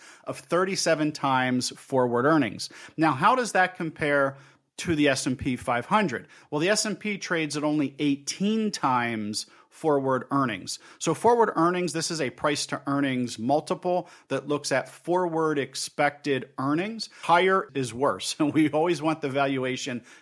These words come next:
to be lower. And so to put this in English, A I stocks currently are trading at about twice the valuation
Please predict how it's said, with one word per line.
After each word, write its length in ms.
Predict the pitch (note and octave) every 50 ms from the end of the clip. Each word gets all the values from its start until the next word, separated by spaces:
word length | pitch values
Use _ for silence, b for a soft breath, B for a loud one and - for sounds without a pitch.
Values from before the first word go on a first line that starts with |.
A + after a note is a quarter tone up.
| B
to 200 | B - C#3+ C#3+
be 220 | B2 A2 C3+ C3+ C3+
lower. 540 | B2 B2 B2+ C#3 C#3+ C#3+ B2+ A2 G2 - - B B B B B -
And 120 | D3 C#3
so 440 | C#3 - D3+ D3 C#3 C3 C3 A#2 B B B B B
to 80 | -
put 180 | C#3 - G3+ G3
this 140 | G3+ F3+ -
in 80 | E3+
English, 560 | F#3 G#3+ A3 G3 D3 B2 A2+ A#2+ - - - b b b b b b b b _ _ _ _ _ -
A 200 | E3 F#3+ F#3 F3+
I 160 | F3 F3+ G3
stocks 420 | F3+ - - D#3 C#3+ C3+ C#3 -
currently 840 | - - - - G3+ G3+ G3 F#3+ E3 D#3 C#3 B2 A2 G#2 G#2+ A#2+ - -
are 140 | C#3+ C#3 C3+
trading 720 | C3+ - - F3+ E3+ E3+ E3+ D3 C3 A#2 A2 G#2+ A2 G#2+ B B B B B B B B -
at 160 | C3+ C#3 C#3
about 360 | C#3 C3 C#3+ C3+ C3 - -
twice 540 | - - - - - F#3+ G3 G3+ G#3 G3+ -
the 180 | - D3+ E3+ D#3
valuation 1200 | C#3+ C#3 D#3 D3+ D3+ D#3 D3 C#3+ C3 C#3+ C3+ B2 B2+ C3 C3+ D3 D3 - - C3+ A#2 G2+ G2+ G#2+